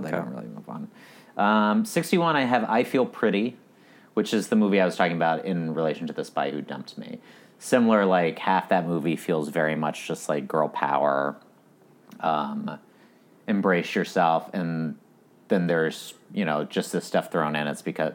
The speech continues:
Speaker 1: because Amy Schumer is the lead.
Speaker 2: Mm.
Speaker 1: Um, so, you know, we'll have a movie that for a lot of it, it feels like, oh, if this was six years ago, this is a Sarah Jessica Parker vehicle. And then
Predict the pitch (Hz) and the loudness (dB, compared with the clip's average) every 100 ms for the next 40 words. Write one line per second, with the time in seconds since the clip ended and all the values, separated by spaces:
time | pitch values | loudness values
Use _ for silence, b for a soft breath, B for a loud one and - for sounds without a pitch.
0 | - - 82 76 71 67 - 67 67 - | -6 -4 -2 0 -2 -6 -6 -6 -8 -8
1 | - 50 - - B B B B - 123 | -8 -6 -8 -10 B B B B 2 4
2 | 123 113 101 95 - - 80 71 67 69 | 6 6 6 2 0 0 2 0 -2 -8
3 | 71 - - 78 67 76 73 69 73 71 | -12 -10 -2 -2 0 -4 -4 -2 -2 0
4 | 80 71 67 - - _ _ _ _ _ | 0 0 -4 -16 -20 _ _ _ _ _
5 | 120 104 101 90 90 87 87 - 95 90 | 0 2 2 2 2 2 0 0 2 4
6 | 98 104 104 101 98 - - 104 107 - | 4 4 4 2 2 0 -6 -10 -6 0
7 | 104 95 - 104 104 - 160 165 135 110 | 2 2 0 0 -2 0 2 4 2 2
8 | 123 117 120 110 107 - - _ - - | -2 0 0 0 0 -6 -16 _ -12 -4
9 | - 101 - 107 101 107 110 104 - 117 | -2 0 2 0 2 2 2 2 0 -2
10 | - 110 107 113 - - 120 117 107 90 | 2 2 2 0 -2 -2 0 2 2 2
11 | 87 85 - 76 65 - B B B B | 2 2 0 0 0 -4 B B B B
12 | 107 101 95 90 87 87 87 85 | 0 2 4 4 4 2 0 -2